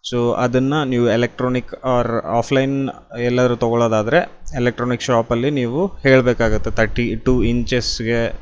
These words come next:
ಆ, ಪ್ಯಾನಲ್ಗೆ ನಮಗೆ ಬ್ಯಾಕ್‌ಲೈಟ್ ಡ್ರೈವರ್ ಬೇಕು ಅಂತೇಳಿ ನೀವು ಹೇಳಿದ್ರೆ ಅವರು ಸಜೆಸ್ಟ್ ಮಾಡ್ತಾರೆ.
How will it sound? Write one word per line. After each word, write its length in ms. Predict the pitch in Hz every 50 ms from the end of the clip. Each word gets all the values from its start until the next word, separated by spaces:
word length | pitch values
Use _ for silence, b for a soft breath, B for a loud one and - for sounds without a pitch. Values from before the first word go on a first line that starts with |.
| - - - - - - - 131
ಆ, 180 | 117 113 110 107
ಪ್ಯಾನಲ್ಗೆ 640 | 101 - 123 117 117 117 113 110 113 151 180 110
ನಮಗೆ 280 | - 131 120 117 117 123
ಬ್ಯಾಕ್‌ಲೈಟ್ 480 | 120 113 113 110 107 - 123 123 113
ಡ್ರೈವರ್ 340 | 107 110 113 113 110 113 113
ಬೇಕು 480 | 104 98 113 110 104 - - 117 110 98
ಅಂತೇಳಿ 420 | 90 113 113 107 113 110 113 131
ನೀವು 200 | 135 131 117 110
ಹೇಳಿದ್ರೆ 420 | 107 113 113 117 113 107 110 151 -
ಅವರು 460 | - - 120 117 113 113 131 165 202
ಸಜೆಸ್ಟ್ 380 | - - 127 120 120 120 -
ಮಾಡ್ತಾರೆ. 360 | 120 110 107 101 - 110 -